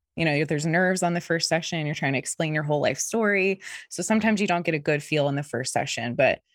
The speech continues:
you know, if by the third session, you're still not feeling any, any relief at all or any comfort speaking with this person, or some of these red flags have already come up,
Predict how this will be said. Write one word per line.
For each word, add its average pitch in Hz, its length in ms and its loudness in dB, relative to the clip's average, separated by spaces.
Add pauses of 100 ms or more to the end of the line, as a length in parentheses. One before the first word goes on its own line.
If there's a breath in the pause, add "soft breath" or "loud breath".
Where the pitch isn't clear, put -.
(200)
you 247 100 4
know, 196 140 6
if 196 100 0
by 208 140 4
the 185 100 -2
third 226 280 0
session, 165 360 -2
you're 151 100 -2
still 160 240 -2
not 147 240 0
feeling 135 440 -2
any, 139 380 -4
any 220 200 4
relief 180 340 2
at 160 80 4
all 147 220 6
or 139 120 2
any 160 540 -6
comfort 143 540 -2
speaking 147 380 -4
with 143 100 -2
this 147 160 -6
person, 151 460 -2
or 156 240 2
some 165 200 -2
of 151 60 -2
these 147 220 -4
red 131 180 -2
flags 139 320 2
have 170 140 -8
already 135 240 0
come 143 280 -6
up, 170 320 0